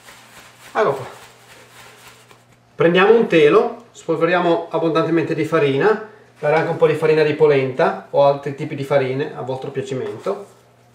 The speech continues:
così. Prendiamo il pane, lo depositiamo in mezzo così. Un altro po' di farina in modo che non si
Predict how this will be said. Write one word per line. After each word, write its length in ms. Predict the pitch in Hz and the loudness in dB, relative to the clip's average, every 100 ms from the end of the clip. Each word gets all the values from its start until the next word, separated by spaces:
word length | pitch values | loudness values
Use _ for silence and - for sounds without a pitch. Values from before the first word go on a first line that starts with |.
| _ | _
così. 460 | - 113 160 208 - _ _ _ _ _ _ - - _ | -16 -8 -6 -8 -12 _ _ _ _ _ _ -20 -20 _
Prendiamo 340 | - 135 135 | -6 -2 0
il 60 | 151 | -2
pane, 320 | - 175 220 254 254 - - - - | 0 2 2 2 -2 -10 -16 -18 -12
lo 120 | 143 | -10
depositiamo 800 | 135 147 147 - 151 160 180 - | -8 -8 -10 -8 -6 -6 -8 -10
in 140 | 143 127 | -12 -10
mezzo 360 | 123 117 - | -10 -12 -12
così. 200 | - 165 | -10 -8
Un 100 | - - - - _ _ _ _ _ _ _ _ _ _ _ _ _ _ _ _ _ _ _ _ _ _ _ - - _ _ - - - _ _ _ _ _ _ - | -10 -12 -20 -20 _ _ _ _ _ _ _ _ _ _ _ _ _ _ _ _ _ _ _ _ _ _ _ -20 -20 _ _ -20 -20 -20 _ _ _ _ _ _ -18
altro 180 | 139 | -14
po' 80 | 135 | -10
di 80 | 139 | -8
farina 380 | 139 160 160 160 | -4 -4 -4 -4
in 60 | |
modo 140 | 139 123 | -6 -8
che 60 | |
non 160 | 131 123 | -12 -14
si 260 | - 139 | -12 -14